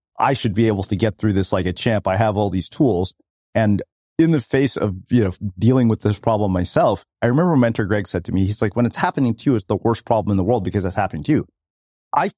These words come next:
felt so paralyzed despite knowing all the things that I do from having conversations that I've had with people like you.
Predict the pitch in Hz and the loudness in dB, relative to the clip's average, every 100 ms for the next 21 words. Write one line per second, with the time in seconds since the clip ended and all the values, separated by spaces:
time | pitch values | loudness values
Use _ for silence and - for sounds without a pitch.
0 | - 160 143 - - 139 202 - 160 160 | -2 0 -2 -4 0 0 0 0 0 2
1 | 156 82 92 90 107 - - - _ 165 | 2 0 -2 -2 -2 -2 -4 -6 _ 0
2 | 170 127 - 104 110 113 131 143 110 - | 2 0 -2 0 4 4 4 4 2 -2
3 | _ 117 131 131 131 113 104 117 113 98 | _ 0 2 2 0 0 0 2 2 2
4 | 104 98 87 104 92 101 90 110 110 104 | 0 0 0 0 0 -2 -2 0 0 0
5 | 110 101 92 98 90 - - 87 85 87 | 0 0 0 -2 -2 -2 -2 -2 -2 -4
6 | 82 87 95 82 78 78 - 53 | -4 -6 -6 -4 -6 -8 -8 -14